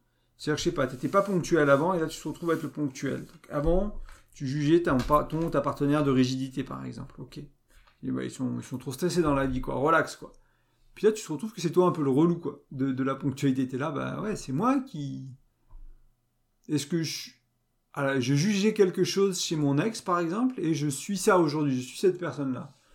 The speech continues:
Alors, peut-être que je suis pas exactement de la même manière, mais je suis quand même ce, ce, j'ai quand même ce rôle-là, j'ai quand même ce, je suis quand même gardien de ça, quoi. Euh, donc, c'est, ça peut être intéressant de, de, de regarder tout ça vraiment, quoi.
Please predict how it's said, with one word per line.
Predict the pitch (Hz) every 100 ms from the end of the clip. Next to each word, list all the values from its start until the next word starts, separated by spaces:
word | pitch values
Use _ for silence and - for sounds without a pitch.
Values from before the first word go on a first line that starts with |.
| - - -
Alors, | 131
peut-être | - 135 160 -
que | 131
je |
suis | -
pas | 147
exactement | 156 156 - 170 165
de |
la | 160
même | 170
manière, | 175 233 320 294
mais | 226
je | 220
suis | 165
quand | 151
même | 165 180
ce, | - 147
ce, | - - - - -
j'ai | 151 120
quand | 151
même | 143
ce | 143 156
rôle-là, | 127 180 320 339
j'ai | 147
quand | 151
même | 147
ce, | - 147
je |
suis | -
quand | 139 147
même | 147
gardien | 147 127 135
de | 131
ça, | 139 -
quoi. | - 160 - - _ - - - _ _
Euh, | 139 143 139 139 135 135 131 131 131 135 139 135 - - - _ _ _ _ _ _ _ _ _ -
donc, | 139
c'est, | 175
ça | 170 156
peut |
être | 190
intéressant | 208 233 240 226 208
de, | 180
de, | 156 151 143 151
de | 139
regarder | 147 131 147 147
tout |
ça | - 151
vraiment, | 139 135 131 127
quoi. | 131